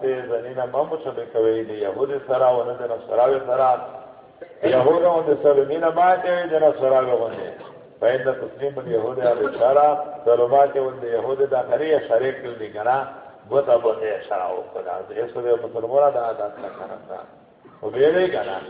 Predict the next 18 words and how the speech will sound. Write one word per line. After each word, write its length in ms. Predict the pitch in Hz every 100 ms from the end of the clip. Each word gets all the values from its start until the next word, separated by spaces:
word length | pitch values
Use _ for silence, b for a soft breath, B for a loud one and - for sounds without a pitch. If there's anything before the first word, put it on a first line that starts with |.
| - - 107
یا 340 | 120 147 151
دې 240 | 143 139 143
کیندا 300 | 151 151 151
کنه، 240 | 147 139
دا 200 | 151 160
دوی 200 | 147 156
ګوته 280 | 156 156 143
دا 200 | 143 - 143
څه 80 | 135
کې 160 | 123 107
کو 100 | 110
کنه. 520 | 98 95 - 92 90 - - _ b b b -
دا 260 | 131 147 147
د 60 |
یهود 640 | 143 135 117 143 180 175 151
طریقه 440 | 135 - - 117
دو 140 | 117 113
کنه، 420 | 104 110 139